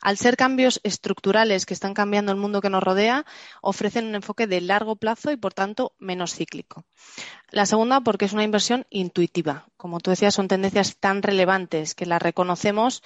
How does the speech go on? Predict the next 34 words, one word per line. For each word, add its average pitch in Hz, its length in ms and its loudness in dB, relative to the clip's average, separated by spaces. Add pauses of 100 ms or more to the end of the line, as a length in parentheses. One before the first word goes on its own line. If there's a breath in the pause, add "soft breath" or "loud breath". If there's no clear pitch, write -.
(220 loud breath)
y 202 120 -4
son 208 140 2
fáciles 202 360 0
de 202 80 -2
entender, 214 400 -2 (340 loud breath)
que 190 120 -6
son 214 180 -2
muy 208 240 -4
cercanas 175 500 -6
para 170 140 -6
el 165 80 -6
inversor. 165 520 -4 (380 loud breath)
Y 226 120 2
la 220 100 6
tercera, 247 400 4
que 233 160 4
tienen 240 320 2
una 240 160 4
orientación 233 500 2
de 233 80 -2
crecimiento 220 760 -2
y 180 100 -6
suponen 226 720 0
una 226 300 2
forma 247 420 0
de 208 80 2
adelantarnos 180 840 0
a 190 120 -4
cambios 233 340 -2
y 247 60 -4
tendencias 254 680 -2
invirtiendo 226 580 -4
en 202 100 -8
compañías 220 720 -4